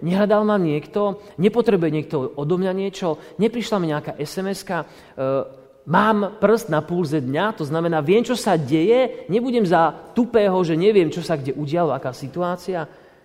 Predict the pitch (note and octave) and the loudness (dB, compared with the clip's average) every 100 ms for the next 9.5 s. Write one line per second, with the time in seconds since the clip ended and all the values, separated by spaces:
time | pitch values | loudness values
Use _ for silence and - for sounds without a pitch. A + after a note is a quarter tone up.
0 | _ _ _ _ _ _ _ _ E3 F3 | _ _ _ _ _ _ _ _ -4 -2
1 | C#4+ - G#3 C#3 F3 D3+ D3+ - D#3 - | -2 2 2 2 0 0 -2 -2 -2 0
2 | F#3+ E3+ E3 C#3 - - F3+ F3+ D3 D3+ | 2 2 2 -2 -2 -2 -2 0 0 -2
3 | E3 - - - _ _ _ - C3+ C3+ | -6 -12 -20 -20 _ _ _ -8 -8 -4
4 | D3 D3 C#3 - F3 D3+ - - D3 C#3 | 0 0 0 0 0 0 -2 -2 0 0
5 | C3 B2 C3 A#2+ A#2+ A#2 - A2+ A2 _ | -4 -6 -10 -10 -10 -12 -12 -16 -18 _
6 | _ _ _ _ _ _ _ _ _ _ | _ _ _ _ _ _ _ _ _ _
7 | - C#3 E3+ F#3+ E3 E3+ E3 C#3 C3+ - | -8 -2 0 0 0 0 0 0 -4 -10
8 | - - C3 D#3 C#3 F#3+ G#3 E3+ - C#3+ | -20 -10 -8 -6 -6 -6 -2 0 0 -2
9 | C3+ A#2+ C#3+ - - | -4 -4 -6 -10 -18